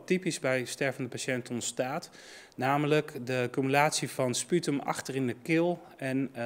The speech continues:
het reutelen wat dan kan ontstaan. En reutelen is, eh, vervelend, niet zozeer voor de patiënt, maar vooral voor de omgeving, voor de familie. En de beste behandeling van reutelen is misschien, eh, op de zij leggen,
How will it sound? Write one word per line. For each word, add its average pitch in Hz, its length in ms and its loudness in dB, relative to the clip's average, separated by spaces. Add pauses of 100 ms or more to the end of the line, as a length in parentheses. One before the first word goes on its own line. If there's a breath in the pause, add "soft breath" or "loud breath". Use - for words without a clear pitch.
(120)
het 123 240 -2
reutelen 123 720 4
wat 101 180 -4
dan 98 160 -4
kan 101 240 -4
ontstaan. 92 540 -6 (840 loud breath)
En 113 140 -2
reutelen 156 460 8
is, 139 180 0
eh, 127 220 2 (280)
vervelend, 165 840 6 (180)
niet 160 240 6
zozeer 143 320 4
voor 135 120 0
de 120 60 -4
patiënt, 143 680 0 (180)
maar 123 160 -2
vooral 151 320 4
voor 143 160 -2
de 131 120 4
omgeving, 135 640 2
voor 131 120 -4
de 120 60 -4
familie. 123 560 0 (880 loud breath)
En 127 380 0
de 123 80 -2
beste 156 420 6
behandeling 143 680 2
van 135 200 -2
reutelen 160 680 4
is 151 320 2
misschien, 127 480 0
eh, 131 300 0
op - 160 -2
de 123 80 -2
zij 135 300 4
leggen, 165 440 -2